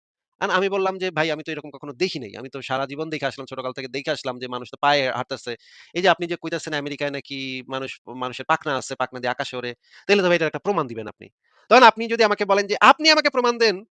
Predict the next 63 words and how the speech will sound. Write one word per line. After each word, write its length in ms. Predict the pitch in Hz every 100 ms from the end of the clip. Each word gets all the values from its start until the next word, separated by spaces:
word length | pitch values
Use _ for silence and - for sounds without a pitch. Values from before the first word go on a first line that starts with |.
| _ _ _ -
যে 340 | 190 202 202
আমি, 200 | 196 208
আপনি 460 | 190 214 208 202 175
আমেরিকার 360 | 180 185 185
মানুষ 240 | 180 175 -
পাখনা 320 | 160 - 156
নাই, 280 | 143 110 101
এ-, 160 | 139 143
এটা 180 | 156 165
আপনি 160 | 151
প্রমাণ 240 | 165 160 165
দেন, 100 | 180
অথবা 220 | 190 190
আপনি 140 | 196
প্রমাণ 260 | 180 175 165
দেন, 140 | 170
আ, 60 | 160 _ _ _ 139 147
যে, 240 | 151 151
আ, 200 | 143 143
বাংলাদেশের 420 | 143 156 165 165 147
স-, 260 | 170 147 131
সব 160 | 156
মানুষ, 360 | 160 180 220 - _ _ -
আ, 120 | 147
পায়ে 200 | 147 160
হাঁটে, 180 | 143 147
এটা 120 | 143
প্রমাণ 240 | 139 127 110
দেন।" 100 | 107
হ্যাঁ, 200 | 208 139
এটার 180 | 190 247
প্রমাণ 180 | 233 208
আমি 120 | 196
দিতে 160 | 180
পারবো। 180 | 147 123
বাংলাদেশের 380 | 120 131 135 139
সব 140 | 135
মানুষ 160 | 127 127
পায়ে 180 | 131 123
হাঁটে, 180 | 120 123
এটার 140 | 117
প্রমাণ 220 | 127 120
আমি 100 | 117
দিতে 160 | 113 110
পারবো। 180 | 123 202
কারণ 180 | 180 143
আমার 120 | 127
কাছে 160 | 120
উদাহরণ 220 | 131 127 127
আছে, 120 | 156
ছোটবেলা 300 | 131 127 120
থেকে 160 | 120
এটাই 140 | 113 165
দেখে 180 | 143 127
আসছি, 200 | - 139
অভিজ্ঞতা 400 | 127 131 127 117
আছে, 240 | - 127 - -
উদাহরণ 300 | 170 147 131
আছে, 160 | 113 131
হাজার, 220 | 165 151
হাজার 160 | 143
উদাহরণ 240 | 131 123 120
আছে। 180 | -